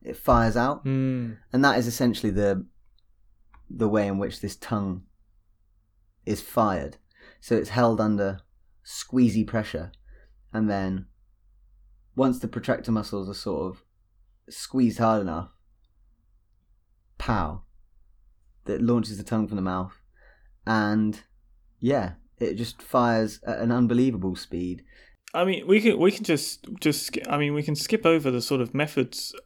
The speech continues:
Speaker 2: of what they did, because essentially all they did was grab a bunch of salamanders and filmed them in super slow motion eating stuff,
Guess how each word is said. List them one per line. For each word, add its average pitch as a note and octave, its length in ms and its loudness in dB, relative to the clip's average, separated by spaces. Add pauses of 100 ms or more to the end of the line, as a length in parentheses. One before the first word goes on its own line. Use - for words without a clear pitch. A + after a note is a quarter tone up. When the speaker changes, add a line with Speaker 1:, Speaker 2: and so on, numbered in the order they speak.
(160)
Speaker 2:
of A#2+ 140 0
what B2+ 140 4
they A#2+ 100 0
did, B2+ 240 6
because A#2+ 180 -2
essentially B2 400 0
all B2 80 2
they A2+ 120 0
did B2 260 0
was A2+ 160 -4
grab - 320 -4
a A#2+ 60 -6
bunch A#2 220 -4
of B2 60 -10
salamanders A2 640 -4
and G#2 200 -8 (200)
filmed B2 260 0
them A2+ 120 -2
in G#2+ 80 -4
super A#2+ 320 -4
slow A#2 240 -4
motion A2+ 520 -4 (220)
eating B2+ 300 0
stuff, - 440 -8